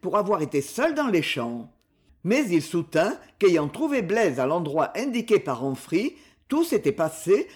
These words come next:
comme il l'avait d'abord raconté. Monsieur de Trénilly ne sut plus que croire ni qui croire. Il y avait dans les aveux tardifs de Jules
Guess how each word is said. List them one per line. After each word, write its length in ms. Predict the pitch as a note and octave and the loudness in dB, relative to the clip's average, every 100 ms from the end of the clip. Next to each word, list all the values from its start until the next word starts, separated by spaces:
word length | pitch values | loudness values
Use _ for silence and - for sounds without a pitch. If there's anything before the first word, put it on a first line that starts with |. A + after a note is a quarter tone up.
| _ | _
comme 160 | G3 F3 | -2 2
il 100 | D#3+ | 4
l'avait 280 | D#3+ C3+ B2+ | 4 4 2
d'abord 440 | F#3+ E3+ A3+ D#4 | 0 2 0 2
raconté. 760 | E4 - G3 C#3+ B2+ A#2+ C#3+ - _ _ _ _ _ _ _ _ _ _ - | 0 0 -2 -2 0 0 -2 -8 _ _ _ _ _ _ _ _ _ _ -4
Monsieur 340 | D4 - D#3+ | -2 0 0
de 100 | D3 | 0
Trénilly 680 | D3 B3+ F3+ C#3+ D#3+ B3+ - - | 0 -2 0 0 0 -2 -6 -4
ne 100 | F3 | -2
sut 200 | F3+ D#3 | 0 -2
plus 280 | - C4+ C4+ | -4 -4 0
que 100 | G3 | 2
croire 640 | E3+ - D3+ G3+ D4 D#4 | 2 0 -2 -2 -2 -6
ni 340 | F3 A3+ D4+ - | -4 0 -2 2
qui 220 | C#4 - | 0 0
croire. 600 | B2+ B2+ B2 A#2+ C3 - _ _ _ - E3+ | -4 -4 -4 -6 -12 -20 _ _ _ -10 -4
Il 160 | G3+ | 0
y 60 | C#4 | 0
avait 300 | G#3 A#3 C#4 | 0 0 -2
dans 140 | F3 | 0
les 220 | C#3+ C3+ | 2 2
aveux 200 | A#3+ A3 | 2 0
tardifs 480 | G#3+ E3+ C3+ F#3+ D#3 | 0 -2 0 0 2
de 120 | C3+ | 2
Jules 420 | B2+ C#3 F3+ C4 | 2 2 2 2